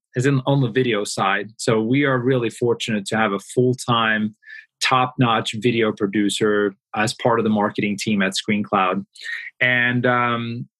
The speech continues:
his name is Tony, and Tony had a great idea for essentially a docuseries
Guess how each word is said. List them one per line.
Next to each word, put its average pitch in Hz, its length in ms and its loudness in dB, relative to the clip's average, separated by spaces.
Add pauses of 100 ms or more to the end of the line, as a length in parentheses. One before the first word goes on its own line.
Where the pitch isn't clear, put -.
(180)
his 127 160 2
name 127 120 2
is 107 120 0
Tony, 110 460 0
and 104 220 -2
Tony 127 280 2
had 113 440 0
a 120 80 0
great 113 260 0
idea 107 460 0
for 113 240 -2
essentially 120 480 0
a 104 80 2
docuseries 101 1080 0